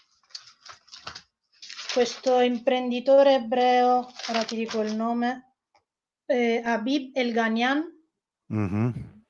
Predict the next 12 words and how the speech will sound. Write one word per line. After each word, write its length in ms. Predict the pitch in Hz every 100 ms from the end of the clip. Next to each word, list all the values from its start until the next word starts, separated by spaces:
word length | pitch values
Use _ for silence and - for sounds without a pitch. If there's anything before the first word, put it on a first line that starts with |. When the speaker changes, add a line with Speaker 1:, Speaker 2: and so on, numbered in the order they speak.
| - -
Speaker 1:
Era 380 | 240 226 220 214
un, 840 | 208 214 214 214 208 208 208 214 214 _ - _ - _ _ -
un 140 | 226
imprenditore 800 | 220 226 233 233 240 254 254 254
ebreo 260 | 226 233 240
che 80 | 233
lavorava 880 | 214 214 214 208 208 220 220 233 - _ _
nel 200 | 220 214
settore 500 | - 226 254 285 277
della 320 | 240 226 214
plastica, 680 | 220 208 214 - 226 - 196
credo, 460 | 202 202 196 190